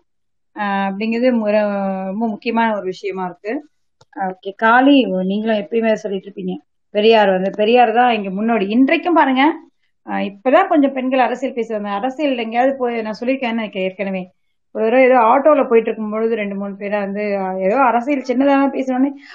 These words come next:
"ஐயோ, என்ன இந்த ஆட்டோல வருமா நீங்க அரசியல் எல்லாம் பேசுறீங்க?" அப்படின்னு கேட்ட மக்கள்லாம் என் கூட வந்திருக்காங்க, என்னோட கொலீக்ஸு,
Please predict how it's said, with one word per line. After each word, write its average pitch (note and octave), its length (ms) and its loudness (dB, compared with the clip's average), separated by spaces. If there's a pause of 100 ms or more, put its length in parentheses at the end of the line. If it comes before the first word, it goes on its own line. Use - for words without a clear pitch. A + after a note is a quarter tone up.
(140)
"ஐயோ, D4 240 0
என்ன D4 160 6
இந்த D#4 140 4
ஆட்டோல C4+ 300 0
வருமா D#4+ 360 4
நீங்க D#4+ 180 2
அரசியல் D4 300 -4
எல்லாம் D#4 160 0
பேசுறீங்க?" C#4 340 0
அப்படின்னு A#3+ 260 -2
கேட்ட B3+ 300 0 (840)
மக்கள்லாம் C4 460 2
என் A#3+ 60 -4
கூட B3 180 2
வந்திருக்காங்க, G3 500 -2 (180)
என்னோட A3 240 0 (380)
கொலீக்ஸு, G#3 480 -4